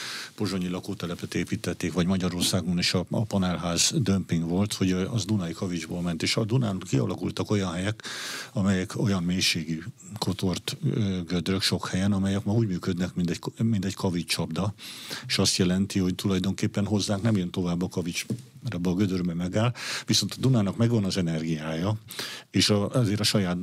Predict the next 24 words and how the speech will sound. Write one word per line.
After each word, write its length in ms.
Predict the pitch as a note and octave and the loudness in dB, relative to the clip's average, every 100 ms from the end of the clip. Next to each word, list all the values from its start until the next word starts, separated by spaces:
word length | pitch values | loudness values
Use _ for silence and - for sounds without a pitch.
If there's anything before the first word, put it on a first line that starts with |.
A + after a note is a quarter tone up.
| C3 | 2
medrét 360 | G2+ F2+ F2+ | 2 2 0
bontja. 360 | E2 F2+ D#2+ E2 | 0 -2 0 -4
Tehát 200 | F#2+ F#2+ | -4 0
ez, 200 | C3 A#2+ - | 2 2 2
ez, 180 | G#2+ - | 0 2
ez 260 | B2+ G#2 G#2+ - | 0 2 -2 0
például 260 | G#2 F#2+ | 0 2
a 40 | F#2+ | 4
medersüllyedés 760 | G2 F#2 - G2 F2 F2 - | 2 2 0 0 0 0 0
jelensége, 500 | F#2+ F2+ - F#2+ G2 | 2 2 2 2 2
ezért 380 | F#2 F#2 F2 - | 2 0 -2 -2
nagyon 320 | G#2+ F2+ F2+ E2 | 0 0 -2 -2
súlyos 440 | - F#2+ E2+ - | 0 0 0 0
a 40 | |
szigetközi 520 | F#2+ G2 E2+ - E2+ F2 | 0 0 0 -2 -2 0
szakaszon, 580 | F#2+ - F2 A2 A#2+ - - - - - - - | -2 -2 0 2 2 0 -10 -10 -8 -10 -10 -6
mert 200 | F2+ - | -6 -2
ennek 260 | F#2+ G2 G2 | 0 0 0
a 40 | |
jelenségnek 520 | F#2 F2+ F2 F#2 F2 | 2 2 2 2 2
vagyunk 260 | E2+ E2+ F2 | 2 0 0
kitéve 440 | G2 - F2 F2 | -2 0 0 0
gyakorlatilag 680 | E2+ E2+ G2 E2+ E2+ E2+ E2+ | -2 -4 -4 -4 -6 -4 -4
egészen, 540 | D#2+ E2 - F2 D#2+ | -4 -2 -2 -2 -4